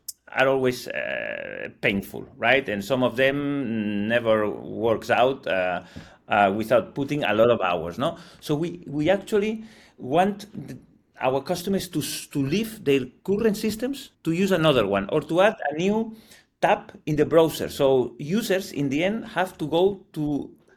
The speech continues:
more than one place, no? So our vision, and I think that was a huge, uh, I would say, is a huge part of why we are doing, like, uh, very well, is because we don't force anybody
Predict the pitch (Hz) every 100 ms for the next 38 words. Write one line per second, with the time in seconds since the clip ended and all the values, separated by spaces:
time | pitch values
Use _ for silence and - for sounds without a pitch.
0 | _ - 151 160 196 190 170 147 147 147
1 | 165 170 170 - _ 139 113 90 135 185
2 | 165 147 - 120 127 127 120 165 196 147
3 | 165 214 - - 127 147 175 156 127 139
4 | 139 - _ _ _ _ _ 113 - 160
5 | 175 170 - - 95 - 101 90 - 127
6 | 127 139 127 123 110 - _ _ _ _
7 | _ - 139 165 - 175 - 170 160 113
8 | 107 - 135 151 123 123 120 113 120 113
9 | 78 - 98 104 92 - 101 - 87 82
10 | 123 117 127 156 170 170 147 147 151 139
11 | 127 - 123 135 151 160 151 135 127 127
12 | 113 110 139 -